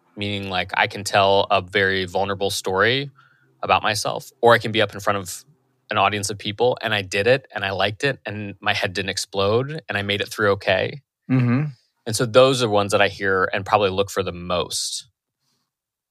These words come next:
Speaker 1: because those are the ones that are the most consistent. And we've got a thread in our internal project management tool just called Happy Stuff.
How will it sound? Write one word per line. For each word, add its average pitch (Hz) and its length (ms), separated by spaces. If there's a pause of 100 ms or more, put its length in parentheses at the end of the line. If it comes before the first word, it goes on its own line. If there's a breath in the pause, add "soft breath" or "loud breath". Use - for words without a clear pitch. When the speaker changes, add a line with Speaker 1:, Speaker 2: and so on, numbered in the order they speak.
(420)
Speaker 1:
because 107 260
those 113 300
are 107 40
the 107 60
ones 98 160
that 92 100
are 95 60
the 90 80
most 92 220
consistent. 120 600 (920)
And 110 100
we've 110 100
got 110 140
a 107 60
thread 107 520
in 101 160
our 98 180
internal 98 380
project 95 360
management 98 360
tool 92 320
just 98 200
called 95 160
Happy 85 280
Stuff. - 440